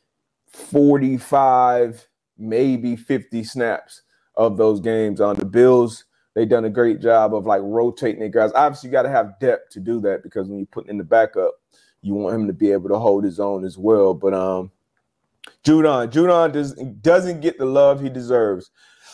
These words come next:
I think he does around the league, around the players.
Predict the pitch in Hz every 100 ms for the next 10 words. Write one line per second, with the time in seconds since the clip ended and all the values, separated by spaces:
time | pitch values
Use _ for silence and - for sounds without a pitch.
0 | - _ _ _ _ _ - 202 170 143
1 | 139 139 131 131 131 127 123 120 127 127
2 | 127 127 131 127 120 - 117 120 127 127